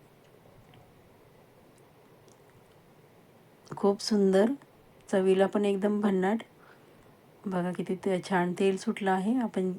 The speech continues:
जी, अ, फ्रेश क्रीम टाकलं होतं, साय टाकली होती, त्यामुळं छान असं त्याला तेल सुटलं आहे मसाल्याला आपल्या. त्यानंतर आपण जे बटाटे, अ, तळून घेतले होते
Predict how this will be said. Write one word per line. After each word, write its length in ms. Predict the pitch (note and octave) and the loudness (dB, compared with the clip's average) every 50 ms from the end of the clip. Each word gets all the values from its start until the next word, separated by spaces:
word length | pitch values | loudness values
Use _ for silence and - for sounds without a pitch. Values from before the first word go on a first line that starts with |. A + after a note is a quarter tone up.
| A#3+ | -6
जी, 280 | F3+ G3 F#3+ F#3+ G3 G3 - - - - - - - - - - - | -6 -4 -2 -2 -2 -4 -6 -10 -18 -20 -20 -20 -20 -20 -20 -10 -6
अ, 200 | G#3 F#3 F3 E3+ A#3 - | -2 0 0 0 0 2
फ्रेश 340 | - G3+ F#3+ G3 F#3+ - - | 4 6 6 6 4 0 -2
क्रीम 260 | - G#3+ G#3 G3 G3+ | 0 2 2 2 0
टाकलं 320 | - G#3+ G3+ - G#3+ G3 G3 | 0 -2 -2 -2 -2 -2 -2
होतं, 240 | G3 F#3+ - A3+ | -2 -2 -2 -2
साय 300 | A#3 - A3+ F#3+ F3+ F3+ | -2 0 0 -2 0 -2
टाकली 300 | F3+ G3 F#3 - G3 F#3 | -4 -6 -6 -6 -4 -4
होती, 180 | F#3+ F#3 F#3+ F#3 | -2 -2 -2 -4
त्यामुळं 320 | F#3+ F#3 F3+ F3+ F#3 G#3 B3+ C4 - - - - - - - - - - - - | -4 -4 -4 -2 -2 -2 -2 -4 -6 -12 -20 -20 -20 -20 -20 -20 -20 -18 -8 -4
छान 200 | G#3 F#3 F3+ F3+ | -2 -2 0 0
असं 220 | F3+ F3+ - G#3+ F3+ | -2 -4 -4 -6 -4
त्याला 200 | - F3+ F3 F#3 | -4 -4 -4 -4
तेल 280 | F3+ - G3 F#3+ F#3 F#3+ | -4 -2 -2 0 0 -2
सुटलं 380 | - - G#3+ - - G3 F#3+ | -2 -4 -6 -6 -4 -2 -2
आहे 240 | F3+ F3+ F#3 F#3+ G#3 | 0 0 -2 -2 -2
मसाल्याला 600 | A3+ G#3+ G3 F3+ - - F3+ E3+ E3+ E3+ E3+ F3+ F#3 | -2 -2 -2 -4 -4 -4 -4 -4 -4 -4 -4 -4 -4
आपल्या. 400 | F#3 F3 - F#3+ F3+ F3+ F#3+ A3+ A3+ - - - - - - - - - - - - - - - - - - - - - _ _ - - - - - - - - - - - - - _ _ - - - - - _ _ - - - - _ - - - - _ _ - | -6 -6 -6 -6 -6 -6 -6 -6 -8 -10 -16 -20 -20 -20 -20 -20 -20 -20 -20 -20 -20 -20 -20 -20 -20 -20 -20 -20 -20 -20 _ _ -20 -20 -20 -20 -20 -20 -20 -20 -20 -20 -20 -20 -20 _ _ -20 -20 -20 -20 -20 _ _ -20 -20 -20 -20 _ -20 -20 -20 -20 _ _ -4
त्यानंतर 440 | G#3 F#3 F3+ F3+ F3+ F3 - F#3+ F#3 | -2 -2 0 0 -2 -2 -2 0 0
आपण 380 | F3+ F3 E3+ G3 G3 A#3 C4+ C4+ - - - - - - - _ - - E3+ | 0 -2 -2 0 2 2 2 0 -2 -8 -20 -20 -20 -20 -20 _ -12 -8 -2
जे 120 | E3+ F#3+ F#3 | 0 0 2
बटाटे, 640 | F#3 F#3+ F#3+ F#3 G3 F#3+ F#3 G3+ G3 G#3 G#3+ A#3 | 2 2 0 2 0 0 0 0 0 0 0 0
अ, 100 | A#3 G#3 G3 F#3 F#3 F#3 F3+ F3+ F3+ F3+ F3+ F3+ F3+ D#3+ - - - - - - - - - - - - _ _ - - - - G#3 | 0 0 0 0 0 0 -2 -2 -2 -2 -4 -4 -6 -8 -12 -20 -20 -20 -20 -20 -20 -20 -20 -20 -20 -20 _ _ -20 -20 -2 2 4
तळून 280 | F#3 F#3 F#3+ G3 G3+ | 4 6 6 4 4
घेतले 300 | G#3 G#3 G3+ - G#3+ G3+ | 2 2 0 0 2 2
होते 340 | G3 F#3+ F#3 F3+ G#3+ B3+ | 2 2 2 2 0 0